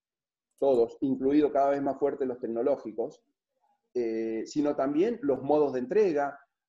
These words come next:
los tipos de locales, los locales pop-up, que son formas distintas de acceder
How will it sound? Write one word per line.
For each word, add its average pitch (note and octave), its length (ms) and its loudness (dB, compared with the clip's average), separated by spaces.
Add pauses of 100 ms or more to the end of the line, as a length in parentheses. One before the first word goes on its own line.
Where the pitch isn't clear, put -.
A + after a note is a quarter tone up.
los C3+ 220 -2
tipos D#3 260 0
de B2+ 80 2
locales, D3 480 2
los B2 180 -2
locales D#3+ 360 0
pop-up, F3+ 400 0 (260)
que C3 80 -8
son D3 260 -2
formas E3 380 2
distintas D#3+ 520 -2
de C3 100 2
acceder D#3 520 4